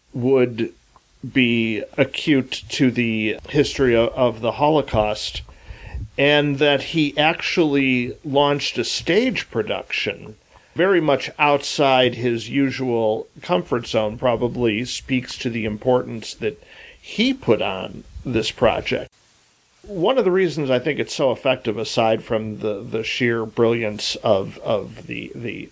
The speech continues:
directing and, and the acting, is that it's one of the few Holocaust films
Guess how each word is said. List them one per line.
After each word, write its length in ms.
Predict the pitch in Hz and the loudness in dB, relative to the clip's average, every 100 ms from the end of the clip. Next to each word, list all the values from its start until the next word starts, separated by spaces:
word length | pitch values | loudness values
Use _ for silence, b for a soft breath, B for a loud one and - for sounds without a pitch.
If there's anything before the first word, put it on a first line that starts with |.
| - | -6
directing 640 | 123 123 123 113 104 104 | 0 0 0 -4 -4 -8
and, 320 | - 120 107 - | -8 -6 -6 -6
and 220 | 117 107 | -6 -6
the 320 | 107 107 117 - | -8 -10 -14 -8
acting, 640 | 127 123 - - 95 113 107 B B B B B - | -4 -4 -6 -8 -8 -6 -8 B B B B B -2
is 400 | 151 156 127 - | 0 0 -2 -8
that 640 | 123 139 131 127 127 - _ _ _ _ _ - | -2 2 2 0 -2 -16 _ _ _ _ _ -2
it's 240 | 139 - | -2 0
one 160 | 190 180 | 2 2
of 120 | 143 | 2
the 140 | 135 | 0
few 440 | - 180 190 190 156 | 0 0 2 4 2
Holocaust 840 | 143 170 160 - 117 107 107 - | 2 2 2 0 0 2 0 -8
films 800 | - 120 107 101 101 104 - - | -2 0 2 0 -2 -10 -10 -12